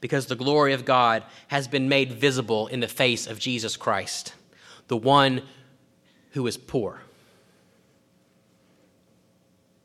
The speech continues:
The one who more than any of us have ever known has mourned.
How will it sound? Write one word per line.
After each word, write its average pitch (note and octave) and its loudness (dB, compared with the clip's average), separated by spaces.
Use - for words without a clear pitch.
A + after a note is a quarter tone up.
The C3 0
one C3 2
who D3+ -6
more D#3+ 2
than D3+ 0
any E3+ 4
of C#3 0
us B2+ 0
have B2 -4
ever C3 0
known G#2+ -4
has A2+ -6
mourned. F#2+ -8